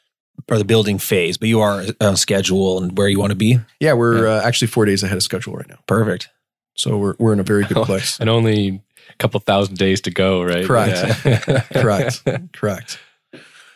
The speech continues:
Speaker 1: In terms of the, the condos,
Speaker 2: Yeah.
Speaker 1: what's the price per square foot that you're
Speaker 2: They started at twelve hundred dollars a square foot
Speaker 1: Okay.
Speaker 2: and then went up to, uh, over three thousand.
Speaker 1: And would that be for the luxury units?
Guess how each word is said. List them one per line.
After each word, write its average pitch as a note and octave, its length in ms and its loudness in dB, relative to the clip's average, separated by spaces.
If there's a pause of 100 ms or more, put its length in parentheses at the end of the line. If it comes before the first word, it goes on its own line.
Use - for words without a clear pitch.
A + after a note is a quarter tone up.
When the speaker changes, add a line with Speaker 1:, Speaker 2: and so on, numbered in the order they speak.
(240)
Speaker 1:
In D3+ 80 4
terms G3 220 2
of E3 80 -4
the, A2 600 0
the G#2+ 140 2
condos, G#2+ 840 0 (200)
Speaker 2:
Yeah. - 120 -14 (160)
Speaker 1:
what's F#3 160 0
the F#3+ 60 -6
price D3 220 2
per - 100 -6
square - 260 -2
foot - 440 -2 (280)
that A2 120 -2
you're G#2 380 -2 (440)
Speaker 2:
They D3+ 100 2
started D#3 300 2
at - 140 -2 (220)
twelve A#2 240 2
hundred G#2+ 220 2
dollars G2 300 2
a F#2+ 40 -2
square F#2+ 240 0
foot B2 280 0
Speaker 1:
Okay. A2 120 -2
Speaker 2:
and G#2 80 2
then G#2+ 120 2
went G#2 120 2
up G2+ 140 -2
to, F#2+ 500 2
uh, F#2 420 -2
over G2+ 160 0
three - 200 -4
thousand. E2 440 -2 (480)
Speaker 1:
And B2 60 0
would A#2+ 80 4
that A2 120 0
be A#2 100 2
for A2+ 80 -4
the G#2+ 100 2
luxury A2+ 420 0
units? A2+ 540 0